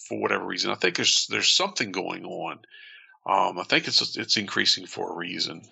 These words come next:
And that, what that reason is, I precise, at this point, I don't know precisely, but I, I agree with you. There's something, there's something going on. Um, because we're having more and more cases of, uh, demonic, inst-, you know, demonic cases that are coming out,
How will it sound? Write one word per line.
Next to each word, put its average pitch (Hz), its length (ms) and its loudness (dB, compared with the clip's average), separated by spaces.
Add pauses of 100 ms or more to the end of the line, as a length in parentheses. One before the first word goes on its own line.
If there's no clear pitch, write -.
(140)
And 82 400 -2
that, - 260 4
what 113 220 4
that 113 220 4
reason 104 380 0
is, 101 220 2
I 90 120 4
precise, - 720 4
at - 120 -4
this 123 140 4
point, 110 320 0
I 101 120 6
don't 98 340 -2
know 107 440 2
precisely, 107 720 2 (640)
but - 320 2
I, - 180 6
I 120 180 6
agree 117 240 4
with 98 200 -2
you. 104 100 2
There's 101 180 4
something, 120 540 2 (260)
there's 107 160 0
something 196 320 2
going 92 320 -4
on. 92 320 -8 (640)
Um, 104 240 4
because - 340 2
we're 139 120 2
having 131 280 2
more 135 280 2
and 117 80 -4
more 107 200 0
cases 107 600 0
of, 95 140 -6 (220)
uh, - 340 -8 (260)
demonic, 110 420 4
inst-, - 400 -6
you 107 140 0
know, 95 100 4
demonic 117 400 2
cases 107 320 0
that 101 100 2
are 92 40 -8
coming 92 360 -4
out, 90 320 0